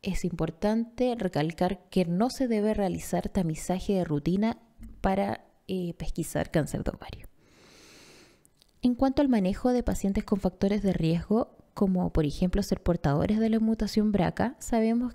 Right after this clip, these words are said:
que el dos a dos coma cinco por ciento de la población general tendrá una mutación braca. Idealmente se debe realizar estudio de mutación braca a todas mujeres que presenten un cáncer de ovario epitelial menores a setenta años,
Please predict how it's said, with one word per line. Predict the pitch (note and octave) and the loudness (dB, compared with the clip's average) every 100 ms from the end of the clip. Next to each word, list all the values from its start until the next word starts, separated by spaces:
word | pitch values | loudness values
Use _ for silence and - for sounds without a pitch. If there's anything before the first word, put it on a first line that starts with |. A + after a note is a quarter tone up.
| - | 0
que | A3+ B3 - | 0 0 0
el | G#3 F3+ | 0 2
dos | A3 - - | 0 0 -2
a | |
dos | G#3 G#3 | 0 0
coma | A3+ G3+ | 0 0
cinco | F#3 G3 G#3+ B3 | 0 -4 -4 0
por | B3 | 0
ciento | A#3+ B3 A3+ A3 - A#3+ | 0 -2 -2 -2 0 0
de | G#3 | 0
la | F3 | 0
población | E3 D#3 E3+ E3+ | 0 0 -2 -6
general | F#3+ G3 G#3+ G3+ G#3+ | -2 0 0 0 0
tendrá | G3 F3 G#3 | -2 0 0
una | A#3+ | 0
mutación | A3 F#3+ F3 - F3 | -2 -4 -6 -2 -2
braca. | E3 - - - - - - - | -2 -6 -16 -20 -20 -18 -18 -4
Idealmente | A#3 A#3 B3+ C4 C#4+ C#4 D4 | 0 2 0 0 0 -2 -2
se | D4 C#4 | -2 0
debe | A#3 A3 G#3+ | 2 0 0
realizar | G#3 G3+ F3 G3+ | 0 -2 -4 -4
estudio | G3+ - G3+ G#3+ A#3+ | -4 -4 -2 0 0
de | B3 | 0
mutación | A#3+ A#3+ A#3+ B3 A#3+ | -2 -2 -2 0 0
braca | B3 B3 | 0 0
a | A#3 | 0
todas | G#3+ G#3 | 0 0
mujeres | A#3 A#3 A#3+ A#3+ | 0 -2 -4 -4
que | - | -4
presenten | A#3 F3+ - G#3 A3+ | -6 -6 -6 -4 -2
un | G#3 | -2
cáncer | F#3 G3 G3 G3+ | -2 -4 -4 -2
de | F#3+ | -2
ovario | F#3 G#3 | 0 -2
epitelial | G#3 G3 D#3+ D#3 E3 G3+ A#3 - - - - - | -2 -2 -2 0 0 0 -4 -16 -20 -20 -20 -2
menores | F3+ F3 E3+ F3+ | 2 4 6 4
a | G3+ G#3 | 2 0
setenta | - - G#3 - A#3 | 2 2 2 4 2
años, | F#3+ D#3+ - - | 4 2 -2 -14